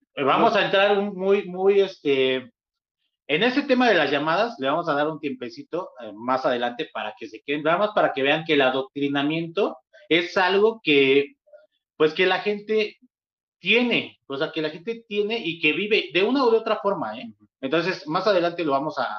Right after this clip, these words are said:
Speaker 2: Claro.
Speaker 1: a retomar para que
Speaker 2: Sí,
Speaker 1: la
Speaker 2: sí, sí.
Speaker 1: gente <laughs> se dé cuenta de cómo estuvo el rollo. Ok, son de seis a ocho meses,
Speaker 2: Sí.
Speaker 1: entiendo. En mi caso, si yo me fuera de seis a ocho meses, no pasa nada, güey, porque, pues, yo vivo aquí,
Speaker 2: Sí.
Speaker 1: ¿no? Entonces,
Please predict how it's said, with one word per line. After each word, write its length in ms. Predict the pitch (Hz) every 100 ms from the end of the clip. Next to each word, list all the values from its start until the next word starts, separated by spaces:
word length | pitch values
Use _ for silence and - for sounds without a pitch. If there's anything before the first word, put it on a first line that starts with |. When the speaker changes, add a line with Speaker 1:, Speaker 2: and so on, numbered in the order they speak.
| 104
Speaker 2:
Claro. 160 | 113 107
Speaker 1:
a 60 | 104 107
retomar 420 | - 113 143 -
para 180 | 123 107
que 100 | 107
Speaker 2:
Sí, 40 | 117
Speaker 1:
la 120 | 113
Speaker 2:
sí, 60 | -
sí. 40 |
Speaker 1:
gente 120 | 131 -
<laughs> 80 | 160
se 100 | 151
dé 120 | 143
cuenta 280 | 147 135 147
de 100 | 123
cómo 220 | - 135
estuvo 240 | 127 131 127
el 80 |
rollo. 220 | 123 123 - - - -
Ok, 180 | 202 208 196 165 165
son 320 | - 269 269 -
de 160 | 190 196
seis 280 | 233 254 233
a 100 | 208
ocho 240 | 208 202 170
meses, 340 | 143 - -
Speaker 2:
Sí. 80 | 160
Speaker 1:
entiendo. 400 | 147 208 208 156 170
En 140 | 190
mi 80 | 214
caso, 320 | 233 233 233
si 160 | 180 170
yo 80 |
me 120 | 202 196
fuera 200 | 185 180
de 80 |
seis 240 | 170 175 175
a 60 |
ocho 200 | 170 165 160
meses, 280 | 160 190 _
no 200 | 262 294
pasa 240 | 151 143 160
nada, 240 | 165 160
güey, 160 | 175 175
porque, 220 | - - 415
pues, 100 | 104 110
yo 180 | 120 - _ _
vivo 200 | 131 123 135
aquí, 340 | - 214 160
Speaker 2:
Sí. 180 | - 95
Speaker 1:
¿no? 160 | 113 - _ _ _ -
Entonces, 440 | 117 135 135 139